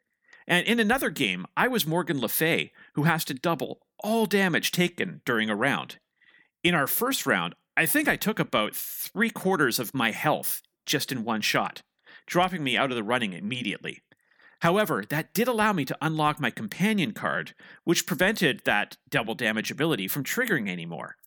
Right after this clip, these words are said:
And it also started giving me multiple godsend cards on subsequent rounds. At one point, I had a dragon,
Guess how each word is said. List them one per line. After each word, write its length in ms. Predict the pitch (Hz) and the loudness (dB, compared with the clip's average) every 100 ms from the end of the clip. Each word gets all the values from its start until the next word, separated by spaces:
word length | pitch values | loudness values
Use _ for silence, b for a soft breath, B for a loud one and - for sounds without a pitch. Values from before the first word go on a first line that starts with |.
| _ _ b b b b | _ _ b b b b
And 140 | 170 | 0
it 80 | 196 | 0
also 320 | - 269 302 | 2 2 4
started 340 | - - 190 180 | 2 2 2 2
giving 240 | 180 175 | 0 2
me 120 | 151 | 0
multiple 560 | 127 131 190 - 185 165 | 0 -2 -2 -2 -2 -2
godsend 600 | 127 147 196 - 104 90 | 0 0 0 0 0 -4
cards 400 | - 90 78 - - | -4 -2 -2 -6 -6
on 100 | 131 | -4
subsequent 520 | - 160 - - - | -4 -4 -6 -6 -4
rounds. 560 | 156 139 78 - - - _ _ _ _ _ _ | 0 0 -2 -4 -4 -6 _ _ _ _ _ _
At 180 | - 226 | 0 2
one 200 | 269 311 | 0 0
point, 300 | 190 135 123 | 0 0 0
I 60 | - | 0
had 100 | 240 | 0
a 60 | 135 | 0
dragon, 580 | - 104 113 170 214 | 0 0 2 2 0